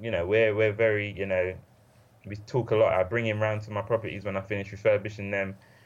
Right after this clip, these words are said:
And when people think about maintaining relationships with estate agents, they look at it very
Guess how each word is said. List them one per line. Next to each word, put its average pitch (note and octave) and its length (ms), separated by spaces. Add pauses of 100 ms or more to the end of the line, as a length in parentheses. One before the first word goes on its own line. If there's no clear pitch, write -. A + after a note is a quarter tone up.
(180)
And G#2+ 100
when C3 100
people C3+ 220
think B2+ 220
about G2+ 340
maintaining G#2 480
relationships F#2+ 520
with F2+ 120
estate F2+ 260
agents, D#2 320
they F#2 180
look A#2 160
at A2 60
it E2 160
very F#2+ 420